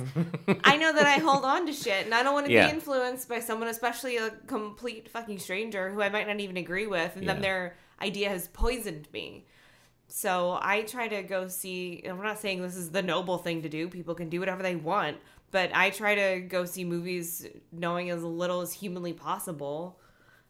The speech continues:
Speaker 2: I still get really excited when I see trailers when we're at the movies.
Speaker 1: Yeah.
Speaker 2: I still like watching those when we're there, but I'm,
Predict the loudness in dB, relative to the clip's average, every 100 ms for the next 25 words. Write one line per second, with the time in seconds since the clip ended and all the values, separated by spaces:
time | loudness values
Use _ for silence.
0 | -6 -4 -2 2 2 2 0 0 0 -2
1 | -2 0 0 -2 -2 -4 -6 -6 -2 -2
2 | -2 -4 -4 -4 -4 -6 -4 6 8 8
3 | 4 0 2 2 4 4 2 0 -6 -6
4 | -10 -14 _ _ _ _ 2 2 2 -2
5 | -2 -2 2 4 4 2 0 0 0 0
6 | -4